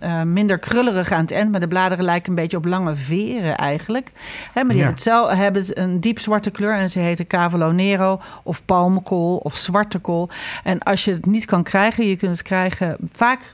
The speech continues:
Speaker 1: ik koop het altijd bij de Marokkaanse of de Turkse, eh, supermarkten hebben het heel veel, boerenmarkten hebben het. Eh, ik heb het nu net bij Crisp gekocht, dus de boodschappendienst, die verkoopt het ook.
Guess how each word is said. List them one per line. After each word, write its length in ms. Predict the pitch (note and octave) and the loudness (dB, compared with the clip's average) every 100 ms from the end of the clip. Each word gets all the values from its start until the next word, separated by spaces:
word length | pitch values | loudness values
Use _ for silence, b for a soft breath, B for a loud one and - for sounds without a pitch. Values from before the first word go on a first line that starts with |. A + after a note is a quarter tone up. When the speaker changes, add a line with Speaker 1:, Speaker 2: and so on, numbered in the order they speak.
| - | -14
Speaker 1:
ik 160 | - A3+ | -8 -4
koop 220 | A3 F#3 | 0 0
het 180 | F3 - | -2 -8
altijd 320 | - F3 F3 E3 | -6 -4 -4 -4
bij 280 | D#3 D3+ | -4 -2
de 100 | D#3 | -2
Marokkaanse 640 | D#3+ E3+ D#3+ F#3 A3+ A3 - | -2 -2 -2 -2 -2 -2 -6
of 120 | - | -8
de 80 | - | -8
Turkse, 640 | - G3+ A#3+ - C4+ C#4 C#4+ b b b b | -6 -6 -6 -6 -6 -4 -8 b b b b
eh, 120 | - A#3 | -4 -2
supermarkten 640 | A3+ - B3 A3+ A3+ A3+ A#3+ | -2 -2 -4 0 0 0 -2
hebben 180 | A3 G#3+ | -2 -2
het 80 | G#3+ | -2
heel 180 | D4+ C#4+ | -2 -4
veel, 460 | - C4+ C4+ C4+ | -2 -2 0 -2
boerenmarkten 800 | G3+ G#3+ G#3+ F3+ F#3+ A3 G#3+ G#3+ | 0 0 2 2 4 2 2 0
hebben 300 | F#3+ F#3+ F3+ | 0 0 0
het. 220 | F3 F#3+ - B B B - | -2 -4 -14 B B B -4
Eh, 500 | F#3 F3 E3+ E3+ - | 0 2 4 2 0
ik 140 | F3 | -2
heb 180 | G3+ F#3 | 0 0
het 120 | F3 | 2
nu 160 | F#3+ G3 | 2 4
net 220 | F3+ E3 | 2 0
bij 180 | B2+ C#3 | -4 -6
Crisp 500 | - G#3+ C4+ - - | -6 -4 -4 -8 -14
gekocht, 580 | - - - B3+ D4+ - | -14 -14 -6 -4 -4 -6
dus 200 | A3+ G3+ | -8 -6
de 240 | G3 E3+ E3+ E3+ | -4 -4 -4 -2
boodschappendienst, 1040 | G3 A3 - G#3 G#3 G3 A3+ C4+ - - B B | -2 -2 -4 -4 -4 -2 0 -2 -4 -10 B B
die 140 | - G3+ | -6 -6
verkoopt 320 | - F#3+ D3 | 0 0 -2
het 140 | - | -4
ook. 160 | F3 G#3 | -4 -4